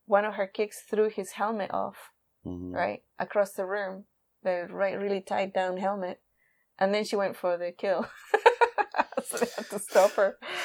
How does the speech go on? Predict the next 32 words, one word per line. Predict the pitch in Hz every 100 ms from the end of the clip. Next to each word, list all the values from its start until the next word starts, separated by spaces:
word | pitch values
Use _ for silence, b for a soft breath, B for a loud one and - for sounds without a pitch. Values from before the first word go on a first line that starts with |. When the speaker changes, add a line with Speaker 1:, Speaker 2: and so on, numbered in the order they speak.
| B B B
Speaker 1:
And | 233
of | 240
course | 269 277 277
she | 226
won | 226 220
the | 202
thing, | - 262 208 190
right? | 190 196 214
But | 220 202
she | 269
didn't | 285 233 185
care. | - 226 233 208 190 b b b
She | - 254
was | 240 220
just | 196
livid | 196 202 220 190 180
that, | 180 175 170 - _ -
you | 185
know, | 165 160 202 _ _ _ _ _
she, | - - 196 196 -
he | _ - 196
had | 185 180 175 175 -
hurt | 202 - -
her, | 185 170 170 - _ _ -
her | 175 -
little | 185 -
brother | 185 202 160 170 _ _ -
Speaker 2:
Uh-huh. | 95 185 117
Speaker 1:
in |
an | 180 170 -
illegal | 214 226 214 180
way, | 175 - -